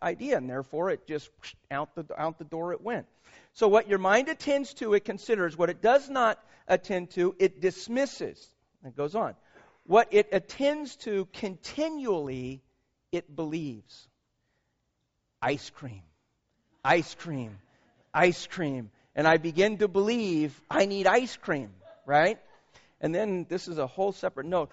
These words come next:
Why is it when you dip out the ice cream, it never looks like it's enough and you always gotta get a little more? And I'm using a snow shovel, right, to dip it out, right? So I don't know what my problem is, so.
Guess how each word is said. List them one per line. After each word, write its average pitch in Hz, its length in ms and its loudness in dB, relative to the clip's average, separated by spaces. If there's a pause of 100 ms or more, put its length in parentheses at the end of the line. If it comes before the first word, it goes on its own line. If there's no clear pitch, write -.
(140)
Why 330 260 -2
is 349 180 -4
it 247 160 -6
when 190 200 -6
you 165 100 -8
dip 139 380 0
out 208 260 0
the 151 160 0
ice 180 260 2
cream, 196 460 -4 (200)
it 180 140 2
never 240 400 6
looks 226 300 0
like 196 240 2
it's - 160 -8
enough 170 420 4
and 156 100 -4
you 147 120 0
always 165 300 4
gotta 160 200 4
get 160 160 -2
a 160 60 2
little 160 180 0
more? 165 380 0 (2500)
And 180 100 2
I'm 254 200 6
using 214 320 0
a 170 40 0
snow 202 360 2
shovel, 113 540 0
right, 151 260 4
to 170 80 -2
dip 170 220 2
it 170 100 6
out, 147 320 2
right? 147 240 0 (460)
So 170 220 6
I 185 140 10
don't 202 140 8
know 190 100 4
what 180 160 4
my 165 120 2
problem 165 500 6
is, 139 180 -4
so. 127 320 0